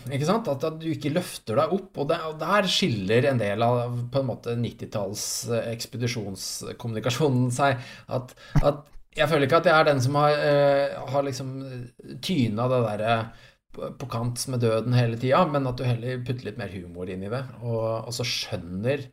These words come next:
de fleste at dette her er <laughs> kanskje, er kanskje litt, eh, litt heftig allikevel, men du trenger liksom ikke å tyne det inn.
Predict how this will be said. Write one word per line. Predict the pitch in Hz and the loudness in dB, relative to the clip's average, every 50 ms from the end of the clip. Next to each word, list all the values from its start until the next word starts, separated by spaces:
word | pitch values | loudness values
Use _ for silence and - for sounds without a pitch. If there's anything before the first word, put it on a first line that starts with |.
| _ _ _ _ _ _ _ _ | _ _ _ _ _ _ _ _
de | - 123 120 | -6 -4 -4
fleste | 127 120 - - - 104 | -4 -6 -6 -8 -10 -10
at | 104 - | -8 -8
dette | - - - 95 90 | -10 -10 -10 -12 -12
her | 98 - - 98 | -10 -10 -10 -12
er | - - - - - - | -14 -12 -14 -10 -8 -8
<laughs> | - | -4
kanskje, | - 180 - - - - 185 143 | -4 -2 -2 -2 0 2 2 2
er | 120 - 180 123 - - - - - - - - 110 92 110 110 | 2 0 -6 -8 -8 -16 -18 -18 -18 -18 -14 -14 -12 -12 -10 -10
kanskje | - - 117 120 120 - - - 87 | -2 -2 -2 -2 -2 -6 -6 -8 -10
litt, | 92 98 - _ - - - _ _ _ _ _ _ _ _ - | -12 -12 -12 _ -18 -18 -18 _ _ _ _ _ _ _ _ -20
eh, | - - - - - 60 58 57 58 58 - 55 110 | -20 -18 -16 -12 -8 -6 -6 -6 -4 -4 -4 -4 -4
litt | 107 104 - | -6 -4 -4
heftig | 120 113 - - - 95 101 | -4 -4 -4 -6 -8 -6 -4
allikevel, | 110 117 117 - 95 92 95 110 135 | -4 -4 -4 -4 -6 -4 -4 -4 -2
men | 139 123 117 127 | -2 -2 -2 -2
du | 135 | -4
trenger | 127 - - 113 123 143 | -4 -6 -6 -6 -6 -6
liksom | 151 123 123 117 | -6 -6 -6 -8
ikke | - - 127 | -8 -8 -10
å | 127 120 110 104 - - | -10 -10 -12 -14 -16 -14
tyne | - - - 117 107 113 123 | -12 -10 -8 -8 -6 -6 -6
det | 123 110 110 | -4 -4 -6
inn. | 113 117 | -6 -8